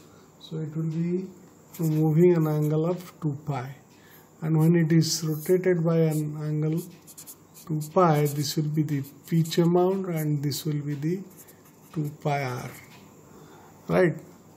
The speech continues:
So this will be the inclination of the wedge angle of the, uh, thread. So in this case, the work done, done, uh, it is just like a,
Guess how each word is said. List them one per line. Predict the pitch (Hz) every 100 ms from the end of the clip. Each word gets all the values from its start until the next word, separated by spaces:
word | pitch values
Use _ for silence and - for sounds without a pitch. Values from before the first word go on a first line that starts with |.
| -
So | - - 185 185 170 - - - - -
this | 156 170 170
will | 185 165
be | 170
the | 156 175 190 180
inclination | 160 165 165 156 - 160
of | 151 151
the | 202 233 - 220
wedge | 165 165 156
angle | 156 151 147
of | 139
the, | 170 220 - - - - - - -
uh, | 147 143 143 -
thread. | - 147 127 123
So | - 165
in | 165
this | 185 180
case, | - 196 160 - - - - - - -
the | 156 156
work | 156 175 190 170
done, | 175 147 151 - - - - - - - - _ _ _ - - - - - - - - - - 156 143
done, | 160 165 147 139 147 160 - - - - - -
uh, | 147
it | 147 147 143 151
is | 175 156
just | 175 -
like | 170 170 160 185
a, | 190